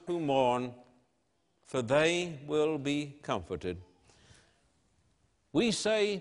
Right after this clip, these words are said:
today, "Happy are they who go to many parties,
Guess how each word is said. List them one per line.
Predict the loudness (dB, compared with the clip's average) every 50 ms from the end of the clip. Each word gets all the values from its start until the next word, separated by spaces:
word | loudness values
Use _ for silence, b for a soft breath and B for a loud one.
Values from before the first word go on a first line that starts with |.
| -8 -10
today, | -10 -6 -2 0 2 2 4 2 0 -2 -4 -10 -16 -20 _ _ _ _ _ _ _ _ _ _ _ _
"Happy | -4 -2 -2 -2 0 0 0 0 0 0 -2 -4 -8 -12 -16 _ _ _ _ _ _ _ _ _ _ _ _ _ -2
are | 0 0 2
they | 2 4 4 4 4 2 0 -2 -6 -10 -14 -18 -12 -8
who | -6 -6
go | -4 -2 0 2 2 2 2 0 -2 -4 -10 -16 -14
to | -12 -8
many | -6 -4 -4 -2 -4 -4 -8
parties, | -10 -14 -16 -8 -4 -2 -2 -2 -2 -4 -8 -14 -14 -16 -20 -20